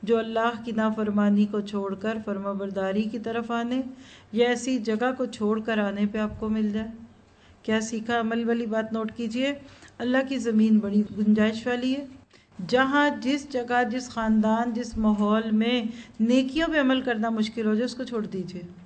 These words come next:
आज कितनी नेक औरतें जानी, पापी, शराबी मर्दों के साथ ज़िंदगियाँ गुजार रही हैं।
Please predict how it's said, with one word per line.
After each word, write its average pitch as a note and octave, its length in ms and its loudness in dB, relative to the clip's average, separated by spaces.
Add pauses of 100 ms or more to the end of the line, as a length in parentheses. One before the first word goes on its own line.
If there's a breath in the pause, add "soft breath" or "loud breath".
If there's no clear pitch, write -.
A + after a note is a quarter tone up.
(520 loud breath)
आज C#4+ 160 2
कितनी E4 360 -4
नेक C4 360 2
औरतें A#3 460 0
जानी, A3+ 520 -2
पापी, A#3 500 -2
शराबी A3 520 0
मर्दों G#3 420 0
के A3 140 -2
साथ A3 200 -2
ज़िंदगियाँ G#3+ 480 0
गुजार G3+ 300 0
रही B3+ 200 -2
हैं। C4 240 -6